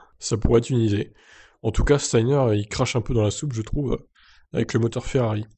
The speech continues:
Des progrès de quarante chevaux, ce serait déjà pas mal, hein, pour le moteur Ferrari, clairement, hein. Ça pourrait être, euh, pas mal pour, euh, les circuits à ligne droite. Mais bon, ça serait peut-être pas suffisant pour battre, euh, Mercedes encore.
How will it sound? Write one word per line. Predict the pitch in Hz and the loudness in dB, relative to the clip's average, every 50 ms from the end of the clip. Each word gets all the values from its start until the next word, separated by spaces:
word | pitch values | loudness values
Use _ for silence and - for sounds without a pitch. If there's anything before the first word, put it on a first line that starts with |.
| _ _ _ _ _ - - _ _ _ _ - | _ _ _ _ _ -20 -20 _ _ _ _ -6
Des | - 101 117 | 0 0 0
progrès | - - - 143 135 | 4 6 4 4 4
de | - | 2
quarante | - - 131 120 | -2 -2 0 0
chevaux, | - - - 123 156 180 | 0 0 0 0 0 0
ce | - - | -2 -4
serait | - - 120 | -2 -2 -2
déjà | 107 113 117 | 0 0 0
pas | - 139 127 | 0 0 0
mal, | 120 110 104 | 0 0 0
hein, | 113 117 120 - | -2 -4 -8 -10
pour | - 123 | -8 -6
le | 110 107 | -4 -4
moteur | 110 110 - 117 | -4 -4 -6 -6
Ferrari, | - - 123 107 107 131 165 165 | -4 -2 -2 0 0 -2 -4 -6
clairement, | - - 117 110 123 147 151 127 117 | -8 -10 -8 -6 -6 -6 -6 -6 -8
hein. | - - _ _ _ _ _ _ _ _ _ - | -10 -12 _ _ _ _ _ _ _ _ _ -14
Ça | - - 117 104 | -8 -6 -6 -4
pourrait | - - 123 139 160 | -2 0 2 2 2
être, | 156 - 135 | 0 0 0
euh, | 117 113 110 107 107 107 117 - - - | 2 4 4 4 2 2 0 -4 -8 -6
pas | 127 123 | -4 -2
mal | 127 143 151 156 | 0 0 0 -2
pour, | - 143 131 120 | -2 0 2 2
euh, | 113 113 110 107 | 2 2 2 0
les | 113 110 107 | 0 -2 -2
circuits | - - 123 - - 147 | -2 -4 -8 -4 0 0
à | 139 | 2
ligne | 131 123 | 2 0
droite. | 117 110 117 104 - - - | 0 -2 -4 -6 -6 -6 -2
Mais | 127 | 0
bon, | 120 113 117 - - - - - - - - _ _ _ - | 0 0 -2 -4 -12 -20 -20 -20 -20 -20 -20 _ _ _ -12
ça | - - - 113 | -10 -4 -4 -4
serait | - - - 110 | -2 -2 -2 -4
peut-être | - - - 120 - | -4 -4 -6 -6 -4
pas | - 143 | -4 -6
suffisant | 131 - - 123 107 120 113 117 135 143 | -6 -4 -6 -6 -4 -4 -2 0 -2 -2
pour | 139 - 127 110 | -2 -4 -2 0
battre, | 117 120 - - 123 | 0 -2 -2 -2 -2
euh, | 110 107 | -2 0
Mercedes | 110 113 - - 131 110 104 - - | -2 -4 -4 -4 -4 -4 -4 -6 -10
encore. | - 139 - - - - | -12 -10 -10 -10 -12 -12